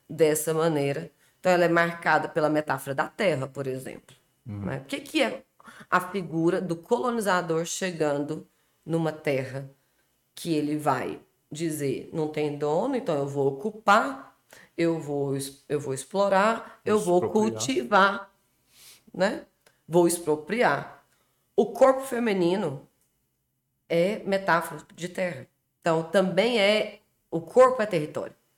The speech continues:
Speaker 1: Então, o corpo também é um ensaio para ocupação territorial,
Speaker 2: Uhum.
Speaker 1: né?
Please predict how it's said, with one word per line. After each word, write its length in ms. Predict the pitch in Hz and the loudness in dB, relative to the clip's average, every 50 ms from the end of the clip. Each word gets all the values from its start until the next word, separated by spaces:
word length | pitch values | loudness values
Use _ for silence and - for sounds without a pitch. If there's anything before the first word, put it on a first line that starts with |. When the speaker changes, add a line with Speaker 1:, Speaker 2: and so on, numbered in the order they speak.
| _ _ _ _ _ _ _ _ _ _ _ _ _ | _ _ _ _ _ _ _ _ _ _ _ _ _
Speaker 1:
Então, 180 | _ - - - _ | _ -20 -20 -20 _
o 100 | - 165 | -12 -12
corpo 380 | - - - - 214 220 220 - | -12 -2 0 0 0 0 -4 -2
também 520 | - 185 170 165 165 196 226 240 226 196 170 | -2 -2 -2 0 0 0 0 0 0 0 2
é 40 | 165 | 2
um 160 | 165 175 180 | 2 2 2
ensaio 840 | 180 180 180 - - - - 185 180 175 160 151 151 143 139 139 - | 0 0 -2 -4 -4 0 2 4 4 4 4 4 2 2 0 -4 0
para 200 | - 165 156 151 | 4 4 4 4
ocupação 560 | 151 151 - - 151 147 143 - 143 139 139 | 2 0 0 0 0 0 0 -2 -4 -4 -6
territorial, 680 | 135 135 135 135 135 135 135 127 120 123 80 69 - _ _ _ _ | -6 -6 -6 -6 -6 -6 -10 -6 -6 -6 -6 -8 -10 _ _ _ _
Speaker 2:
Uhum. 280 | 117 110 110 107 98 95 _ _ _ _ - | -10 -8 -8 -10 -12 -14 _ _ _ _ -16
Speaker 1:
né? 240 | 135 139 139 139 | -14 -12 -12 -14